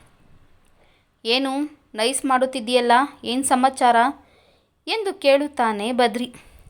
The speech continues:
ರತ್ನಿ ಮತ್ತೆ ಅವನ ಎರಡೂ ಕೆನ್ನೆಗೂ ಮತ್-, ಮುತ್ತು ನೀಡಿ, "ಬದ್ರಿ, ನೀನು ನನ್ನ ಮುದ್ದು ಅಲ್ಲವಾ?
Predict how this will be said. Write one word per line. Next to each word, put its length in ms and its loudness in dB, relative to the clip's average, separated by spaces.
ರತ್ನಿ 340 -2
ಮತ್ತೆ 320 0
ಅವನ 260 4
ಎರಡೂ 300 0
ಕೆನ್ನೆಗೂ 480 -2
ಮತ್-, 320 -2
ಮುತ್ತು 300 -4
ನೀಡಿ, 340 0
"ಬದ್ರಿ, 360 -4
ನೀನು 240 -6
ನನ್ನ 260 -4
ಮುದ್ದು 440 0
ಅಲ್ಲವಾ? 380 6